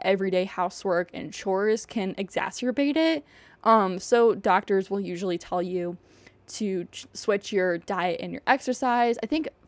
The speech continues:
from my research, exercise is usually encouraged. Um, isometric exercises,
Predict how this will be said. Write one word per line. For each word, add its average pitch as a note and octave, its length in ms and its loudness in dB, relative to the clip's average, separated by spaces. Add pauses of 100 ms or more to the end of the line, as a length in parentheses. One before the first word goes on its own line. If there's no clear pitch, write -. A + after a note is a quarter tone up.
(200)
from C4 200 4
my D#4+ 300 2
research, A3+ 580 2
exercise C4+ 640 0
is B3+ 160 -2
usually G#3 320 0
encouraged. F#3+ 1000 0
Um, E3+ 400 -2 (220)
isometric G#3+ 680 2
exercises, G#3+ 800 0